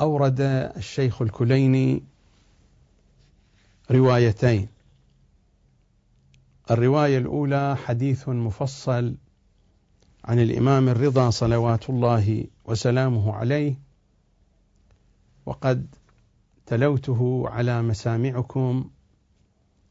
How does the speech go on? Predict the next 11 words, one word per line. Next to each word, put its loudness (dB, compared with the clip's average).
في 0
نهاية 0
الحلقة -4
الثامنة 0
من -4
حلقات -4
هذا 2
البرنامج، 2
ولطول 2
الحديث 0
لن 2